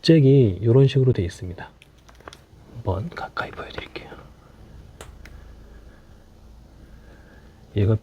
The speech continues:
빛, 아, 이렇게 보이는구나. 빛이 나서 잘 안 보이지만, 그 잭 같은 경우는 요 위에서 아래로 이렇게 누르면 빠진다고 들었는데 안 되네요. <laughs> 아, 빠졌습니다.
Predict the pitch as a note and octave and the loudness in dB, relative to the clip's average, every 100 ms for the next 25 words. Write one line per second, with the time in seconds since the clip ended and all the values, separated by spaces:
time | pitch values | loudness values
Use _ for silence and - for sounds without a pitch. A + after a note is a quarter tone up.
0 | - A2+ - A#2 G#2+ G#2 G2+ F#2 F#2+ A2+ | 0 0 4 4 4 2 -2 -4 -4 -4
1 | G2 _ _ _ - _ - _ - - | -6 _ _ _ -20 _ -20 _ -20 -18
2 | - A#2+ G2 F#2+ B2 F#2+ F#2+ G#2+ F#2+ G2 | -4 -4 -2 -2 -2 -2 0 -2 -2 -6
3 | - - - - - - - - A2+ C3+ | -8 -14 -20 -20 -20 -20 -12 -2 0 0
4 | - D#3+ D#3 C3 A2 A2 B2 F2+ G2+ - | -2 2 6 6 6 4 0 -4 -8 -2
5 | B2 A2 A2+ C3 D#3 C#3+ A#2 A#2 F2+ - | 2 2 4 4 4 2 -2 -4 -6 -14
6 | _ _ _ _ _ _ _ - G2 G#2+ | _ _ _ _ _ _ _ -8 -4 -4
7 | F#2 A2+ G2 G#2 G#2+ C3+ D3 - - - | -2 0 0 0 0 0 -2 -6 -6 -8
8 | - _ - - - C#3 B2+ A#2 A2+ G#2+ | -12 _ -20 -8 0 0 0 -2 0 0
9 | G#2+ C3+ - - - - G#2+ A2+ G2+ A#2 | 0 -4 -6 -18 -18 -6 -2 -2 0 0
10 | - - - - - - - _ - - | 0 -2 -8 -20 -20 -20 -20 _ -20 -20
11 | - - - _ - - - _ C#3+ - | -20 -20 -20 _ -12 -12 -20 _ 0 0
12 | - - A2 G#2+ A2 G2+ F2 E2 | -10 -6 -2 0 0 0 -6 -8